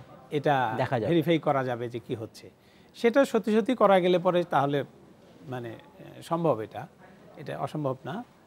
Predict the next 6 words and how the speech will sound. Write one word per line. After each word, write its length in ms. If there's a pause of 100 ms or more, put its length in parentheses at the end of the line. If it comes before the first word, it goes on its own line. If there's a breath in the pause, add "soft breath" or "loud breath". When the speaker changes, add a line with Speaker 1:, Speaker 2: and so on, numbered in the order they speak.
Speaker 2:
আচ্ছা। 240
Speaker 1:
আর, 500
আহ, 680
টার্নওভার, 460
আহ, 400
ক্ষেত্রে 500